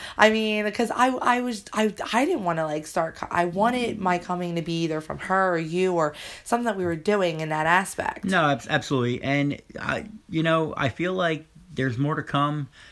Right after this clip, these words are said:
Speaker 2: And I think that was just
Speaker 1: Yeah,
Speaker 2: it
Speaker 1: but
Speaker 2: was just the way the every-, everything
Speaker 1: you could
Speaker 2: kinda
Speaker 1: tell that I think you didn't know what to do 'cause you
Speaker 2: Well,
Speaker 1: were like,
Speaker 2: obviously.
Speaker 1: "Shit, my wife,
Speaker 2: She
Speaker 1: my wife is laying there.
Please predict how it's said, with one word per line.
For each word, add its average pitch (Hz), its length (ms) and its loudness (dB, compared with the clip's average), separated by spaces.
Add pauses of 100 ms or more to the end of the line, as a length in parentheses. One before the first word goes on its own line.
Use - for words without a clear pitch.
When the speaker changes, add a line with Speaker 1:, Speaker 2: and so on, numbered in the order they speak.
(120)
Speaker 2:
And 117 100 -2
I 113 60 4
think 170 240 -4
that 151 140 0
was 131 140 -6
just 135 360 -2 (280)
Speaker 1:
Yeah, 190 400 10
Speaker 2:
it 165 60 4
Speaker 1:
but 185 80 6
Speaker 2:
was 185 140 2
just 220 200 2
the 262 60 0
way 196 180 4
the 165 200 2
every-, 139 380 0
everything 151 360 0
Speaker 1:
you - 80 4
could - 120 2
Speaker 2:
kinda 131 100 2
Speaker 1:
tell 202 220 8
that 190 100 4
I 180 100 6
think 196 260 -6
you 180 180 -2
didn't 180 260 0
know 170 200 4
what 160 360 -2
to - 100 -12
do 160 300 0
'cause 165 180 -2
you 151 60 2
Speaker 2:
Well, 123 120 6
Speaker 1:
were 107 120 6
like, 165 340 4
Speaker 2:
obviously. 98 320 0
Speaker 1:
"Shit, - 380 2
my 160 140 2
wife, 165 260 2
Speaker 2:
She 175 200 -2 (200)
Speaker 1:
my 190 160 8
wife 180 300 4
is 202 140 -2
laying 180 360 2
there. 160 280 4